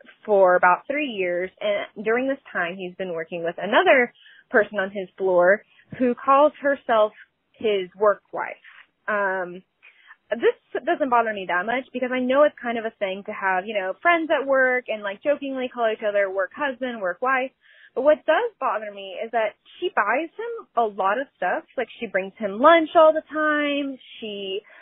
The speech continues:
will bring him souvenirs from her vacation. But I should mention that none of this has really bothered me that much because she's about fifty-five and my fiance is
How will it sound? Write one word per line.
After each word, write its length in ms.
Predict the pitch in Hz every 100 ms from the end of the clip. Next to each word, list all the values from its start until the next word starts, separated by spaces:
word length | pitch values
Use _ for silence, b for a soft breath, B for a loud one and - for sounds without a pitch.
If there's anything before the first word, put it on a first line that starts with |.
| B B
will 120 | 240
bring 180 | 214 220
him 300 | 226 214 214 -
souvenirs 680 | - 202 202 285 320 320 320 -
from 200 | - 208
her 160 | 214 202
vacation. 680 | 190 190 302 294 330 302 302 _ b b -
But 100 | 285
I 60 | -
should 240 | 466 403
mention 460 | 339 339 - 208 196
that 160 | 196 -
none 220 | 240 285
of 160 | 359 339
this 80 | 269
has 100 | 240
really 200 | 302 294
bothered 320 | 233 226 208
me 140 | 220 214
that 220 | 202 196
much 160 | 185 - -
because 380 | 226 - 214 202 -
she's 160 | 240 214
about 240 | 202 160 -
fifty-five 760 | 214 202 202 196 180 202 277 285 -
and 380 | 220 208 196 196 -
my 560 | 202 196 196 190 185 190
fiance 760 | 226 208 208 208 202 175 170 175 185
is 340 | 180 170